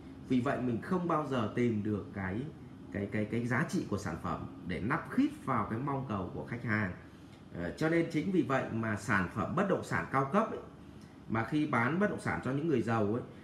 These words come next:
thông thường những cái đơn vị mà sàn bất động sản họ hay phải làm cái động tác là cho cái bọn sale nó đi nghỉ dưỡng năm sao để cho nó trải nghiệm cái cảm giác của người giàu.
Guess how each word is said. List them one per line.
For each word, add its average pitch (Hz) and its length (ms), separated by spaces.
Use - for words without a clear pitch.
thông 165 220
thường 139 320
những 120 100
cái 156 120
đơn 147 240
vị 143 240
mà 104 320
sàn 117 360
bất 151 100
động - 120
sản 73 320
họ 120 260
hay 160 140
phải 117 160
làm 107 220
cái 135 100
động 151 200
tác 160 240
là 123 60
cho 151 280
cái 156 80
bọn - 180
sale 165 260
nó 131 120
đi 160 140
nghỉ 139 240
dưỡng 180 260
năm 165 160
sao 165 380
để 127 200
cho 156 100
nó 180 100
trải 139 480
nghiệm 175 300
cái 180 200
cảm 98 280
giác 214 400
của 104 120
người 95 260
giàu. 92 320